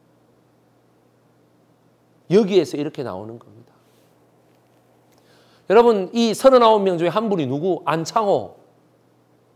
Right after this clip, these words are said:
안창호 선생님은 신령 양성론회가 점진주의적으로 뭐 이렇게 한다, 이러면 이렇게 착각하시잖아요. 천만의 말씀이에요. 육탄혈전이에요. 그분도 결국에는 뭐야? 조선 광복군 총령,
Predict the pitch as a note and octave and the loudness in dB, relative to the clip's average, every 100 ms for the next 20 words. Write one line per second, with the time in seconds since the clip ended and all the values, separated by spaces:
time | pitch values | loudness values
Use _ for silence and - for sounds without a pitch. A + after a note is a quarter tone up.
0 | _ _ _ _ - F#3+ - B3 A3 F#3 | _ _ _ _ -4 -4 -2 -2 0 -2
1 | F3 F#3 E3+ C#3+ A#3+ A#3 A#3 F3 D3 G3+ | -4 -4 -4 -6 -2 0 0 -2 -4 -6
2 | G3+ G3 F3+ - - - - G3 A3+ B3+ | -6 -6 -4 -6 -8 -20 2 2 4 0
3 | A#3 C4 A#3 G#3+ F#3+ D3 F3 D#3+ D#3 D3+ | 0 0 -2 -2 -4 -2 -2 2 2 2
4 | D3+ D3+ D3 - D#3+ C#3 - - - G3 | 2 0 -2 -2 -2 -2 -4 -12 -2 0
5 | F3 A3 A#3 G#3+ A#3 C4 G#3+ - A#3+ C4 | 2 2 0 2 0 0 0 -2 0 2
6 | A3 E3 D3 C3+ A2+ G#2 C#3+ - - F4 | 2 0 -2 -4 -4 -8 -10 -10 0 0
7 | F#4+ G#4+ G4 A#3 C3+ A#2+ C3+ D3+ G3 F3 | 2 0 2 2 0 -4 -10 -8 -6 -6
8 | A2 - - - - F#3+ E4+ F4 - F#4 | -8 -12 -20 -20 -4 6 6 6 2 4
9 | D4+ E4 E4 F4+ F4 B3+ G3+ B3+ C4+ A3+ | 6 6 6 4 6 4 4 2 0 0
10 | G3 F#3 G#3+ B3+ A#3 G3+ G#3+ G#3+ G3 G#3 | 2 2 0 0 0 0 -2 -2 -2 -2
11 | F#3+ F#3+ C4+ B3 F3 F#3+ A3+ - C4+ A#3 | -2 2 0 2 0 2 -2 -2 -6 -6
12 | - A3 A3+ D4+ A#3+ | -8 -10 -2 0 0